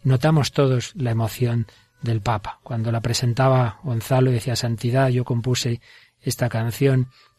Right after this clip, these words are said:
hace ya más de diez años. Lo que nunca me imaginaba es que se le iba a cantar a usted, eh,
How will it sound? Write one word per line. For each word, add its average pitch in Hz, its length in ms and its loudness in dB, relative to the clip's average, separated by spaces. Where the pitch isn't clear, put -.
hace 123 400 -2
ya 117 140 -4
más 117 160 0
de 120 80 0
diez 120 200 0
años. 127 240 2
Lo 127 100 2
que 131 100 2
nunca 147 300 4
me 117 80 0
imaginaba 117 500 0
es 110 80 -2
que 117 120 -4
se - 120 -6
le 120 100 0
iba 120 120 2
a 117 40 -2
cantar 107 400 -2
a 101 40 -4
usted, 107 320 -4
eh, 104 260 -4